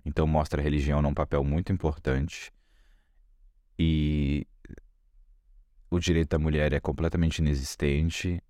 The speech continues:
mostra algo em que foi muito normal na humanidade, que ainda é normal hoje, em sociedades como a que é mostrada no filme. Eu não quero falar muito porque eu não quero dar spoiler, eu acho que esse é o, que é o principal, é, porque eu não, eu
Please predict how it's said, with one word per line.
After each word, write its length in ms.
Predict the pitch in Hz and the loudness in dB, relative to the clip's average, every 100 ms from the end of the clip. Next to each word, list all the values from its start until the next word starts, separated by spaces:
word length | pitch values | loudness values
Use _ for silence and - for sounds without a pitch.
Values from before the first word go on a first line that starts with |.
| _ - - - _ _ - - | _ -20 -20 -20 _ _ -20 -2
mostra 540 | 80 82 82 - 78 | 4 4 2 -2 2
algo 320 | 73 73 69 | 4 4 2
em 60 | 71 | -2
que 100 | 76 | -4
foi 180 | - 76 | -2 -2
muito 220 | 78 - | -2 -2
normal 380 | 90 80 73 71 | -2 0 2 2
na 80 | 69 | 2
humanidade, 760 | 67 67 67 67 67 78 80 | 0 -2 0 2 2 0 -4
que 120 | - | -2
ainda 180 | 71 71 | 0 0
é 40 | 69 | 0
normal 400 | 69 69 65 65 | 0 0 -2 0
hoje, 540 | 65 76 101 - - - 67 60 57 - - - - - | 0 0 -4 -8 -16 -20 -20 -20 -20 -20 -20 -20 -20 -8
em 80 | 73 | -4
sociedades 560 | 71 - 65 65 65 | -4 -2 0 0 0
como 200 | - 71 | -4 -4
a 60 | 67 | -4
que 100 | 64 | -2
é 20 | |
mostrada 440 | 69 - 71 65 64 | -4 -2 -2 0 -2
no 80 | |
filme. 380 | 65 - 69 82 - - - - | -4 -4 -4 -4 -8 -20 -20 -4
Eu 80 | 95 | -2
não 60 | |
quero 200 | 104 80 | 2 0
falar 180 | - 73 | 2 0
muito 160 | 76 87 | 0 0
porque 120 | 113 | 0
eu 40 | |
não 60 | 104 | 2
quero 160 | 110 | 2
dar 100 | 98 | 2
spoiler, 480 | 98 - 73 65 64 | 0 2 2 4 2
eu 100 | 65 | 0
acho 120 | 71 | -2
que 80 | - | -2
esse 140 | 87 - | -4 -2
é 40 | |
o, 100 | 85 - | -4 -2
que 80 | 87 | -2
é 40 | |
o 40 | |
principal, 600 | 76 78 71 - 64 62 | 0 -2 -4 -2 0 2
é, 140 | 64 65 - | 0 -4 -10
porque 260 | - 73 78 | -8 -4 0
eu 100 | 73 | 0
não, 140 | 73 | 0
eu 60 | 73 | -4